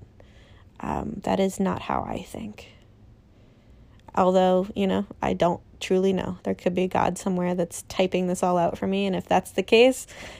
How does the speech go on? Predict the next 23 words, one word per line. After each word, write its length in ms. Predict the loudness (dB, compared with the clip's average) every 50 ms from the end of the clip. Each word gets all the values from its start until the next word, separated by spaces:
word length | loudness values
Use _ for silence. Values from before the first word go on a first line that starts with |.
| -20 -2
hey, 400 | 4 6 8 8 6 4 2 -4 -8 -20 -20 -20 -20 -20 -20 -20 -20 -20 -20 -20 -20 -20 -20 -20 -20 -18 -18 0 4
that's 260 | 6 6 6 4 2
great, 420 | 2 4 4 6 4 2 0 -2
'cause 220 | 0 2 2 2 4
I 200 | 4 4 4 4
think 220 | 2 2 2 4
I'm 200 | 4 2 2 0
making, 380 | -2 -2 -2 -4 -4 -6 -4 0
calling 220 | 0 0 2 0
the 80 | 0 0
shots 400 | 0 0 0 0 -2 -6 -6 -4
right 160 | -4 -4 -4
now. 360 | -6 -8 -6 -4 -4 -4 -6 -8 -14 -18 -18 -8 -2 2
Um, 520 | 2 4 4 2 0 0 0 0 -2 -4 -6 -10 -20 -20 -20 -16 -12 -2
but 220 | 0 0 2 4
that 180 | 4 4 4 4
goes 220 | 4 2 2 2
back 240 | 2 0 0 0 -2
to 140 | -6 -4 -4
my 160 | -2 -2 -4
self-love 680 | -2 0 0 -2 -2 -2 -4 -2 -2 0 0 0 -2 -2
and, 320 | -2 -4 -4 -6 -8 -8 -8 -6
and 440 | -4 -4 -4 -4 -4 -6 -6 -8